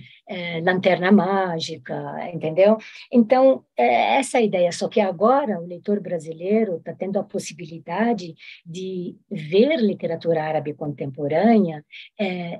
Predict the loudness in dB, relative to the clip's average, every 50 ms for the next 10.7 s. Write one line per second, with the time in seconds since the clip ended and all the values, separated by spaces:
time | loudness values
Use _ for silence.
0 | -10 -8 -6 0 2 4 4 4 4 2 2 0 0 -2 0 0 2 4 4 4
1 | 4 4 4 2 2 0 -2 -6 -8 -6 -2 0 2 2 4 2 2 0 0 0
2 | 0 0 0 -2 -4 -4 0 0 2 2 2 0 -2 -2 0 0 0 0 -2 -4
3 | -2 -2 -4 -4 -6 -8 -8 -10 -12 -10 -8 -8 -6 -4 -2 -4 -4 -6 -10 _
4 | _ _ _ _ _ _ _ _ _ -6 -2 0 2 0 0 -2 _ -20 -20 -20
5 | -20 -20 _ _ -6 -4 -2 -2 0 0 0 0 2 4 4 6 8 8 8 8
6 | 6 4 2 2 4 4 4 4 2 0 -2 -2 -2 -2 -2 0 0 2 2 2
7 | 2 0 -4 -2 0 0 0 0 -4 -6 -4 -2 0 0 2 2 0 0 0 -2
8 | -2 -6 -8 -8 -8 -8 -8 -8 -6 -8 -8 -6 -4 -4 -4 -6 -6 -6 -6 -6
9 | -6 -6 -8 -10 -10 -12 -12 -12 -12 -16 -18 _ _ _ _ _ _ _ _ _
10 | _ _ -16 -8 -2 0 0 0 0 -4 -8 -14 -16